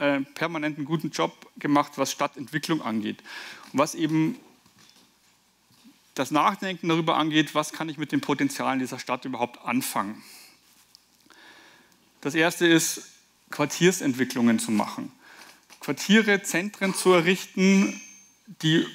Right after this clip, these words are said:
urban funktionieren, wo immer ähnliche Standards vorherrschen, damit die Leute nicht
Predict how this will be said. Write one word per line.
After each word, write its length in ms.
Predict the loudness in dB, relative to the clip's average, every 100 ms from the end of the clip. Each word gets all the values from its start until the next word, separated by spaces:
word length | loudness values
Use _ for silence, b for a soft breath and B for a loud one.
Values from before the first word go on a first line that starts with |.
| 4
urban 560 | 6 6 6 4 2
funktionieren, 840 | -4 -6 -4 2 4 6 6 4 -2 B B B B
wo 200 | 2 2 2 -12 _ _ _ 2
immer 260 | 4 4
ähnliche 320 | 2 0 0
Standards 400 | -2 -2 -2 -4
vorherrschen, 720 | -2 0 2 2 -2 -2 -4 -2
damit 260 | -4 -4 -2
die 60 |
Leute 340 | 4 4 4 2
nicht 240 | 0 -2